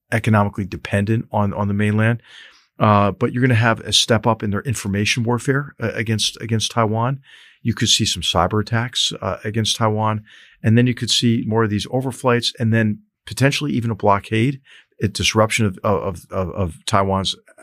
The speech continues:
uh, telecom, uh, or access to satellites. And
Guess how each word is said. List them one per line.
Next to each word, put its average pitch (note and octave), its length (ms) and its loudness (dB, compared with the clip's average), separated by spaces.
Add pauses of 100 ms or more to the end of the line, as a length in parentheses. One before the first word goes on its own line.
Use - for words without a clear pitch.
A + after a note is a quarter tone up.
uh, F#2 100 -2
telecom, A#2+ 640 2 (480)
uh, G2 460 2
or G2+ 320 -2
access G#2 320 -2
to F2+ 100 -10
satellites. A#2+ 800 -2
And G#2 280 0